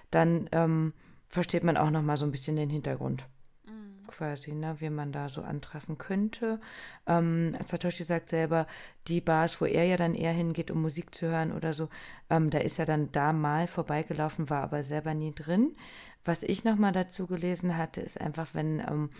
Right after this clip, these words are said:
Speaker 1: sich Japaner davon quasi freisprechen möchten, dass Ausländer mit reinkommen, dann haben sie natürlich auch die Homepage und die Karte und alles nur auf Japanisch, sodass manche gar nicht offensichtlich zu erkennen sind.
Speaker 2: Mhm.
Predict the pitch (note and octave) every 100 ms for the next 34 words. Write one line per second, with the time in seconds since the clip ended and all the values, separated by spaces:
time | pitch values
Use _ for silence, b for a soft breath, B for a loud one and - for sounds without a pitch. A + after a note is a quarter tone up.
0 | B B - D#3 E3 - D#3 D#3 D3+ D3
1 | D#3 D3+ E3 D3 D3+ E3 D#3+ - D#3+ E3
2 | D#3 D#3 - C#3+ - F#3 - - A3 A#3
3 | G#3 G3+ F#3 F3+ F3 F3 F#3 F3+ B B
4 | B D3 D3+ E3 E3+ D3+ D3+ - - D3
5 | - C#3 D3+ D3+ D3 - D3+ - D3+ C#3
6 | C#3+ C#3 - - D#3 D3 D#3 D3+ - -
7 | D3+ - D#3 - - - E3+ F3 G#3+ A3
8 | B B B B D#3+ D#3+ D#3 D#3 D3+ G#3
9 | - A3+ D3+ D#3 E3+ F3 - - - -
10 | D#2+ - F3+ E3 - F3 - - D3+ -
11 | D3+ C#3+ B2+ - - - G#3+ G#3+ F#3+